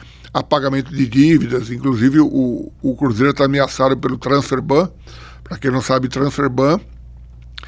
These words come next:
é uma punição que a fifa aplica àqueles clubes que não cumprem com os seus compromissos financeiros.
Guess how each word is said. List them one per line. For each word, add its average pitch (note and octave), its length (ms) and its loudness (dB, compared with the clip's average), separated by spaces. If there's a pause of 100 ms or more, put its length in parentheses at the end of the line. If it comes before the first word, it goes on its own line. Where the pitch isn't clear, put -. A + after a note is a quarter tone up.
(340)
é C3+ 180 4
uma C3 380 4
punição C#3 500 2
que C3 100 -2
a A#2+ 80 0
fifa D#3 280 0
aplica C#3 400 0
àqueles D#3 320 0
clubes C#3+ 320 2
que D3+ 100 -4
não D#3+ 200 0
cumprem D#3 460 0
com D#3 200 -2
os - 140 -4
seus D3 440 2
compromissos C3+ 520 -4
financeiros. D3 560 -4